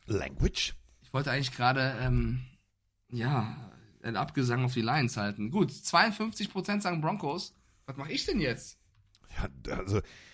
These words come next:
Speaker 1: lass uns doch mal kurz über Jared Goff reden. Ähm,
Speaker 2: Na gut.
Speaker 1: dreitausendvierhundertneunundvierzig Yards. Ja, also, ist tatsächlich der einzige Spieler aktuell in der Liga, der dreitausend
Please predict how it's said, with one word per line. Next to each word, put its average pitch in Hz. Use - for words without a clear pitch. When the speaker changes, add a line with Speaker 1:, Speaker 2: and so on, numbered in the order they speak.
Speaker 1:
lass 147
uns 196
doch 180
mal 156
kurz 135
über 110
Jared 92
Goff -
reden. -
Ähm, 98
Speaker 2:
Na 113
gut. 107
Speaker 1:
dreitausendvierhundertneunundvierzig 127
Yards. 65
Ja, 78
also, 76
ist -
tatsächlich 160
der -
einzige 147
Spieler 135
aktuell 90
in 101
der 90
Liga, 107
der 95
dreitausend 104